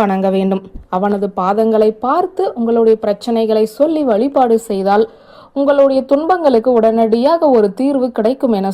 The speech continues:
சொல்கிறது நம்முடைய சாஸ்திரம். எந்த கடவுளுடைய பாதத்தை பார்த்து வணங்கினாலும் புண்ணியம்தான். இருந்தாலும் நாளைய தினம் பங்குனி உத்திரத்தன்று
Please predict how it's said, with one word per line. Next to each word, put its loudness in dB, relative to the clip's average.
சொல்கிறது 0
நம்முடைய 0
சாஸ்திரம். -4
எந்த 2
கடவுளுடைய 2
பாதத்தை 0
பார்த்து -2
வணங்கினாலும் 0
புண்ணியம்தான். 0
இருந்தாலும் 2
நாளைய 0
தினம் 0
பங்குனி 2
உத்திரத்தன்று 2